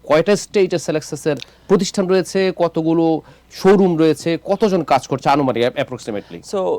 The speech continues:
Speaker 2: so basically, um, um, uh, ইউনাইটেড স্টেটসে যে,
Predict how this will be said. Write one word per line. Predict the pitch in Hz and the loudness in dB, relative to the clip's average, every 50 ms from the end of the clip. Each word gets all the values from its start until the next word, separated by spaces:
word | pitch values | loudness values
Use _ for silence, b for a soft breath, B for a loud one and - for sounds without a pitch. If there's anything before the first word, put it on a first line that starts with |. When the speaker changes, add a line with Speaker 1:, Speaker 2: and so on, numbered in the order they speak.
| - 131 - - | -6 -8 -10 -8
Speaker 2:
so | 165 | -6
basically, | 156 151 139 - 135 139 151 143 - 143 - 151 143 139 135 131 | -6 -6 -6 -6 -8 -8 -8 -8 -12 -14 -10 -8 -6 -4 -2 -2
um, | 78 87 110 107 107 107 107 101 | -2 -2 -2 -4 -4 -6 -8 -10
um, | - - 98 101 101 98 90 - - - - 87 90 | -12 -10 -8 -8 -8 -8 -10 -14 -18 -20 -20 -18 -16
uh, | 92 87 90 90 92 | -16 -16 -16 -16 -14
ইউনাইটেড | 107 104 107 110 110 117 | -10 -10 -8 -8 -8 -10
স্টেটসে | 110 - - 117 - - 113 107 | -12 -12 -14 -14 -12 -12 -12 -10
যে, | 113 113 110 | -6 -6 -6